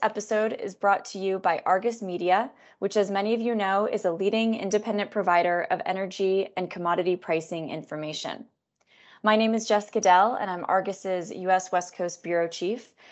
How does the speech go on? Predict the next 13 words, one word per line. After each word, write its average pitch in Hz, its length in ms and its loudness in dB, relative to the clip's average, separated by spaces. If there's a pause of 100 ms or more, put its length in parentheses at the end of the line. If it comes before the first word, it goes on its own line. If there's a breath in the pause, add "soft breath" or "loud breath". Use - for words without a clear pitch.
(100 soft breath)
And 202 160 0
with 226 120 -2
me 240 140 0
today 202 460 4
is 180 120 -2
Mike 190 240 -2
Ball, 170 480 4
editor 190 600 0 (100)
of 185 160 -4
our 175 160 4
environmental 185 680 -4
markets 170 420 -4
publication, 160 760 -10